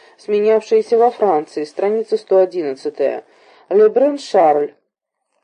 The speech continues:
тысяча семьсот тридцать девятый, тысяча восемьсот двадцать четвёртый, представитель третьего сословия в Генеральных Штатах,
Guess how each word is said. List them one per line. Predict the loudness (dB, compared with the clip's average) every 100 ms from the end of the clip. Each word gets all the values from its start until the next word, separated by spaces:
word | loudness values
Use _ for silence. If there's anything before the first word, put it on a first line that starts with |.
| _
тысяча | -12 -12 -10 -10
семьсот | -8 -6 -4 -4
тридцать | -4 -8 -8
девятый, | -4 0 0 0
тысяча | -4 -6 -6 -4
восемьсот | -4 -4 -2 0 0
двадцать | 0 0 -2
четвёртый, | -6 -4 0 2 2 -2 -6 -8 _ -18
представитель | -4 -4 -2 -2 -2 -4 -8
третьего | -4 -4 -2 0 0
сословия | 2 0 0 2 2 4
в | 2
Генеральных | -2 -2 2 2 2 -4
Штатах, | -6 -2 -2 -2 -8 -14